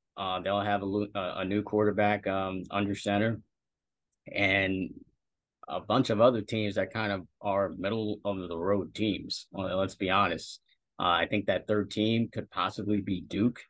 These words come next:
'cause I, I like, uh, quarterback Riley Leonard a, a lot. I think he's outstanding. Uh, he made Miami look foolish last season. <laughs> So I think he's going to, you know, make some noise as well. And then after, after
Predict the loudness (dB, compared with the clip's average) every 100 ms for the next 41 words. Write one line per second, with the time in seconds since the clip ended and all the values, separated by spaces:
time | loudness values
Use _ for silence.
0 | -8 -2 0 0 2 2 4 2 0 -2
1 | -2 0 0 2 4 2 2 _ _ _
2 | _ _ 0 2 2 0 -2 0 0 -2
3 | -4 -4 -6 -8 -2 2 4 2 -6 _
4 | _ -4 -2 -4 -2 0 2 2 -2 -2
5 | 2 6 4 4 0 -2 -4 -4 -2 0
6 | 0 0 2 2 4 2 0 -2 -4 -2
7 | -2 -2 0 2 0 -2 -2 -2 -2 0
8 | 0 4 2 2 -2 -2 -4 -4 4 6
9 | 6 6 2 2 0 0 0 2 2 2
10 | 0 0 2 2 0 -2 2 2 2 0
11 | 0 0 0 0 -4 0 4 4 4 0
12 | -8 _ _ _ _ -6 -2 0 0 -2
13 | -2 -2 -4 -4 -2 -2 -2 -2 -2 -2
14 | -4 -6 -2 -2 -2 -4